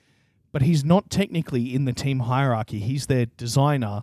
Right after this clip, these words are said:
and on the spreadsheet, or I guess the flowchart, sits in this weird section,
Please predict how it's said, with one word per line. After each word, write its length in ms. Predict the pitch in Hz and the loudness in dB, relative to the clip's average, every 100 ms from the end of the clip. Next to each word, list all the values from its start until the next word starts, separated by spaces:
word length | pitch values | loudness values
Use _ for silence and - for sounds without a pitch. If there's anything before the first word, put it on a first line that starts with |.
| - _ _ _ - | -10 _ _ _ -6
and 140 | 143 | -2
on 260 | 147 175 175 | 6 6 8
the 80 | |
spreadsheet, 680 | 160 - 170 185 165 - 117 | 2 4 4 4 2 -2 -2
or 160 | 117 131 | 4 4
I 60 | 127 | 4
guess 240 | 135 123 | -2 -4
the 100 | - | -4
flowchart, 600 | - 135 147 - 123 113 | -4 2 2 2 -4 -4
sits 280 | - 143 131 | -6 -6 -4
in 60 | 131 | -6
this 180 | 113 - | -6 0
weird 300 | 127 127 120 | 2 2 0
section, 540 | - 135 - 104 127 | -2 -2 -4 -6 -8